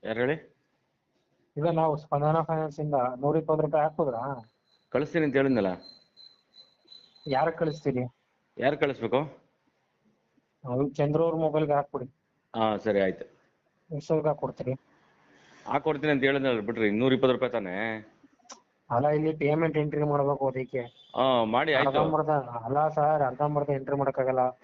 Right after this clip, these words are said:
Speaker 2: ಕೊಟ್ಮೇಲೆ ಪೂರ್ತಿ ಮಾಡ್ಬೇಕಲ್ವಾ?
Speaker 1: ಇಲ್ಲ ಅರ್ಧಂಬರ್ಧ, ನೂರಿಪ್ಪತ್ತು ರೂಪಾಯಿ ಅರ್ಧಂಬರ್ಧನಾ?
Speaker 2: ಹಾ, ಅದೇ ನೂರಿಪ್ಪತ್ತು ರೂಪಾಯಿ ಪೇಮೆಂಟ್ ಪೂರ್ತಿ ಕೊಟ್ಟಿಲ್ಲ ಅಂದ್ರೆ ಹೆಂಗ್ ಪೇ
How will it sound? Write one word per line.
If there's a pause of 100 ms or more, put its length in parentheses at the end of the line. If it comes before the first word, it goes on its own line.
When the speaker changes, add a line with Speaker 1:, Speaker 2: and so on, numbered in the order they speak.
Speaker 2:
ಕೊಟ್ಮೇಲೆ
ಪೂರ್ತಿ
ಮಾಡ್ಬೇಕಲ್ವಾ?
Speaker 1:
ಇಲ್ಲ
ಅರ್ಧಂಬರ್ಧ, (160)
ನೂರಿಪ್ಪತ್ತು
ರೂಪಾಯಿ
ಅರ್ಧಂಬರ್ಧನಾ? (500)
Speaker 2:
ಹಾ, (300)
ಅದೇ (140)
ನೂರಿಪ್ಪತ್ತು
ರೂಪಾಯಿ
ಪೇಮೆಂಟ್
ಪೂರ್ತಿ
ಕೊಟ್ಟಿಲ್ಲ
ಅಂದ್ರೆ
ಹೆಂಗ್
ಪೇ